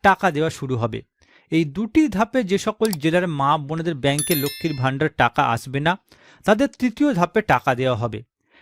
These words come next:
এখনও পর্যন্ত লক্ষ্মীর ভাণ্ডারের মা বোনেদের স্ট্যাটাসে কোনো পরিবর্তন আসেনি। সূত্র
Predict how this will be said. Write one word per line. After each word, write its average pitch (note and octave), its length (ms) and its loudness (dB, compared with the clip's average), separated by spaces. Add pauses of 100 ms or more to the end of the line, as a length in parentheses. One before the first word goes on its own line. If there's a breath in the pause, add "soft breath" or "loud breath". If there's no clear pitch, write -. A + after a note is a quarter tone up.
(140 soft breath)
এখনও D4 380 2
পর্যন্ত C4 360 -2 (100)
লক্ষ্মীর F#3+ 500 -2
ভাণ্ডারের E3+ 560 0
মা C#3+ 260 -6
বোনেদের E3 420 -4
স্ট্যাটাসে D#3+ 420 0
কোনো C#3+ 240 -4 (120)
পরিবর্তন C#3 560 -2 (420 soft breath)
আসেনি। C3+ 440 2 (460 soft breath)
সূত্র - 320 -4